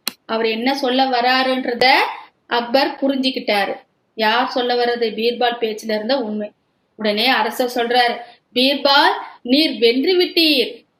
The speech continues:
என்ன பண்றீங்க? நீங்க ஜெயிச்சிட்டீங்க. யார? பீர்பால், நீங்க வென்று விட்டீர். அஜித், உடனே அந்த மருத்துவரை வரவழை அப்படின்னு உடனே ஆணை இடுறாரு. யார்கிட்ட?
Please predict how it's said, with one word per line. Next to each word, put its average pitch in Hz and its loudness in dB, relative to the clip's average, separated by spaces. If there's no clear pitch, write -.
என்ன 254 -2
பண்றீங்க? 285 0
நீங்க 240 -2
ஜெயிச்சிட்டீங்க. 240 0
யார? 240 2
பீர்பால், 240 0
நீங்க 240 4
வென்று 240 -2
விட்டீர். 226 -2
அஜித், 277 0
உடனே 269 4
அந்த 302 4
மருத்துவரை 311 2
வரவழை 302 2
அப்படின்னு 226 -2
உடனே 254 0
ஆணை 240 0
இடுறாரு. 226 -2
யார்கிட்ட? 233 -4